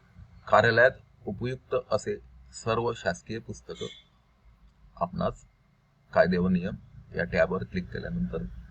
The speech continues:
उपलब्ध होतील. त्या, त्यानंतर सेवा प्रवेश नियम ह्या टॅबमध्ये आपणास विभागनिहाय सेवा प्रवेश नियम उपलब्ध करून देण्याचा प्रयत्न आमच्या टीम, अ, तर्फे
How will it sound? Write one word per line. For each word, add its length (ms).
उपलब्ध 340
होतील. 340
त्या, 140
त्यानंतर 880
सेवा 320
प्रवेश 420
नियम 180
ह्या 120
टॅबमध्ये 640
आपणास 440
विभागनिहाय 880
सेवा 300
प्रवेश 520
नियम 360
उपलब्ध 440
करून 300
देण्याचा 340
प्रयत्न 420
आमच्या 320
टीम, 140
अ, 120
तर्फे 420